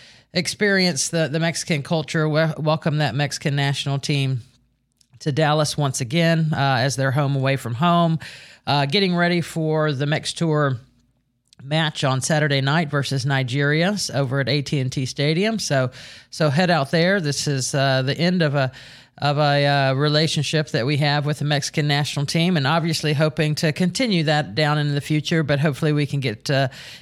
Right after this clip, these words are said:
get there, um, a-, at a later date. Um, we had a Copa Keen reading challenge, which is part of the Mex Tour. So,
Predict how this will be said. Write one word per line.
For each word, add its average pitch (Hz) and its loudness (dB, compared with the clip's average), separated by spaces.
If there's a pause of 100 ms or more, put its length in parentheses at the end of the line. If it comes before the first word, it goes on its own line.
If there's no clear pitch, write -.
(100)
get - -4
there, 147 4
um, 135 2 (240)
a-, 147 0
at 156 2
a - 0
later 147 2
date. 156 0
Um, 151 2
we 165 2
had 160 2
a 151 0
Copa 165 -2
Keen 180 0
reading 180 2
challenge, 202 -2
which 156 -6
is 151 -4
part 156 2
of 147 -2
the 143 -2
Mex 143 -2
Tour. 160 -2
So, 147 -2